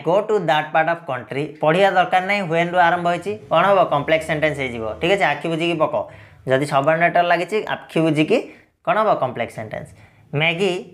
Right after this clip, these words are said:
ଟେକ୍ ମିଷ୍ଟର ଗୁପ୍ତା ଅଫ୍ ଷ୍ଟେଜ୍। ଏଠି କିଛି ବି ଲାଗିନି, ସିମ୍ପଲ୍ ସେଣ୍ଟେନ୍ସ ହବ, ଏସ୍ ଲେଖିବା ତା ବଦଳରେ।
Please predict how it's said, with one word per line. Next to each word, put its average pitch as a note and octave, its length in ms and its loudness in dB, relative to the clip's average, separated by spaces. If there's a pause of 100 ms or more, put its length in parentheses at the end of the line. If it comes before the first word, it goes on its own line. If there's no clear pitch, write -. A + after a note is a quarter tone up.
(100)
ଟେକ୍ F#3+ 240 0
ମିଷ୍ଟର E3 360 -4
ଗୁପ୍ତା D#3 340 0 (220)
ଅଫ୍ C#3 180 0
ଷ୍ଟେଜ୍। A#2+ 280 -4 (380)
ଏଠି D#3+ 160 -4
କିଛି F3+ 260 -4
ବି G#3 60 2
ଲାଗିନି, G#3+ 300 0
ସିମ୍ପଲ୍ E3 380 -4
ସେଣ୍ଟେନ୍ସ E3+ 340 0
ହବ, F3 140 0 (160)
ଏସ୍ C3+ 240 0
ଲେଖିବା D#3 300 2
ତା D#3+ 160 2
ବଦଳରେ। E3+ 340 -2